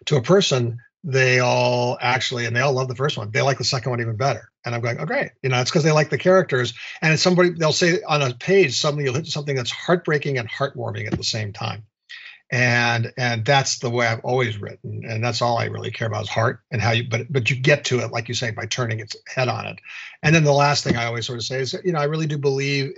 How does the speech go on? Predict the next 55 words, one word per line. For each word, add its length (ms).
that 180
good 220
things 240
come 240
to 80
those 280
who 120
wait. 320
And, 640
and 200
so 260
I 100
always 160
think 140
it's 100
like 120
writing 280
in 80
contrast, 640
right? 260
You 140
know, 340
is 380
my 140
wife, 340
when 140
she 220
read 260
the 260
first 260
book 200
and 180
the 60
second 300
book, 100
she 100
says, 160
"These 200
three 140
characters 500
are 60
like, 200
they're 60
so 200
nice. 440
They're 140
kind 240
of, 180
they're 140
good." 480
You 80
know, 140
she 120
says, 220
like, 220